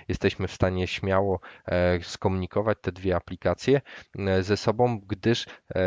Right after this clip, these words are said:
jeżeli aplikacje rozmawiają przy pomocy tego samego protokołu, czyli,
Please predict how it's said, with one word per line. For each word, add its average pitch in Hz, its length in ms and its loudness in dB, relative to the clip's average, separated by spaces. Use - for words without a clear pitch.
jeżeli 101 600 -2
aplikacje - 600 2
rozmawiają 104 580 0
przy - 160 -6
pomocy 98 420 0
tego 104 240 -2
samego 120 380 0
protokołu, 110 580 0
czyli, 90 360 -8